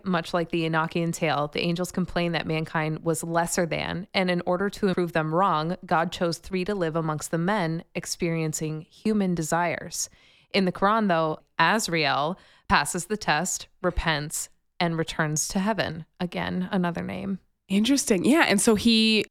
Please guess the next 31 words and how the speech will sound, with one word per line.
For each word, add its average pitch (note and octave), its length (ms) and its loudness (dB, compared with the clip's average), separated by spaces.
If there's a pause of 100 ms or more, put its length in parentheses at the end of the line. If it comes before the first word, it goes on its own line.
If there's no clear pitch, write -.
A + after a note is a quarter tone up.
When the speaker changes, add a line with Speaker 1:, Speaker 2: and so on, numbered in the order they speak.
Speaker 2:
kind G#3 240 6
of F#3+ 180 4
showing, F#3+ 400 4
you G3 80 6
know, F3 60 4
the E3 80 4
story F#3 460 4
is E3 120 4
similar, G3 480 4
but F3+ 200 0
the - 120 0
end D#3 140 4
result's D#3 340 2
different E3+ 360 0
'cause - 340 -4
in E3 120 2
the C3 80 0
Quran, D#3 600 2 (260)
he - 200 0
doesn't F3+ 320 4
become D3+ 480 -2 (140)
this E3 220 -2
evil. C#3+ 540 2 (160)
He E3 80 2
returns D3 480 2
and, C3+ 220 -2
and D3+ 360 -2
as, E3 140 -2
like, D#3+ 160 -2
the D#2 80 -10
returned C3+ 560 0